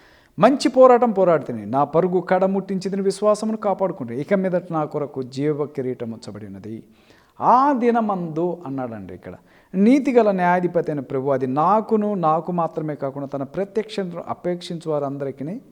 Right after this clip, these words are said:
అనుగ్రహించును. ఆ దినమందు అంటే ఏంటి? రాకడ దినమందు. ఆ దినమందు అని చెప్పాడండి.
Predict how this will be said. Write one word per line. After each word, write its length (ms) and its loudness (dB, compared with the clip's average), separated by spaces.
అనుగ్రహించును. 720 -4
ఆ 240 6
దినమందు 800 4
అంటే 220 -4
ఏంటి? 300 -8
రాకడ 460 2
దినమందు. 580 -8
ఆ 200 8
దినమందు 680 -2
అని 80 -8
చెప్పాడండి. 480 -16